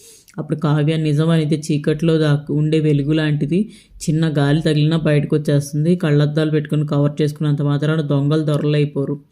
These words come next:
ఒకవేళ నువ్వు ఇదంతా నువ్వే చేసావని తెలిస్తే మాత్రం నిన్ను వదిలిపెట్టను" అని కావ్య అంటుందన్నమాట.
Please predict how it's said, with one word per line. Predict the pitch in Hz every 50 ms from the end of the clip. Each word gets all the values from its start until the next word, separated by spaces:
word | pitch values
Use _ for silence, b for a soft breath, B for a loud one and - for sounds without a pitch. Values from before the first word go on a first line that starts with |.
| b b b b b b b -
ఒకవేళ | 160 147 165 156 151 151 156 165
నువ్వు | 165 165 156 151 151
ఇదంతా | 147 151 147 147 143 156 160
నువ్వే | 156 156 151 147 151 160
చేసావని | 147 160 156 147 156 151 156 156 156
తెలిస్తే | 156 147 143 143 143 - 156
మాత్రం | 156 151 147 156 160 156
నిన్ను | 160 156 156 151
వదిలిపెట్టను" | 147 147 143 143 156 156 156 151 143 131 139
అని | 143 151 151
కావ్య | - 160 139 139 135 147
అంటుందన్నమాట. | 143 143 139 135 143 135 139 139 135 139 135